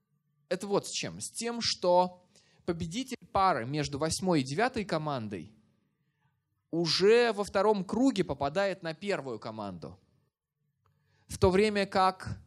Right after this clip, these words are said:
десятая команда, давайте посмотрим снова на турнирную таблицу, во втором круге, если что, попадает на вторую. То есть в первом раунде девятая команда, да,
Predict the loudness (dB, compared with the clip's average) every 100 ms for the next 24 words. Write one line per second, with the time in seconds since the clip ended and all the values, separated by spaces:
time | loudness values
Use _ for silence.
0 | _ _ _ _ _ -6 0 4 4 4
1 | -2 0 -4 -4 -6 -8 -6 -6 -6 -8
2 | -10 -8 -10 -12 -10 -10 -10 -12 -10 -10
3 | -10 -10 -8 -8 -10 -14 -16 -20 _ _
4 | _ _ _ _ _ _ _ _ -12 -2
5 | 0 0 -2 -6 -8 -4 -6 -6 -6 -2
6 | -4 -2 -4 -4 -4 -8 -4 -2 0 -2
7 | -6 -12 _ _ _ _ _ _ _ _
8 | _ _ _ _ -2 -2 -8 0 0 2
9 | -2 0 0 -2 -6 -8 -4 0 -2 -2
10 | -4 -4 -4 -6 -6 -8 -8 -2 0 0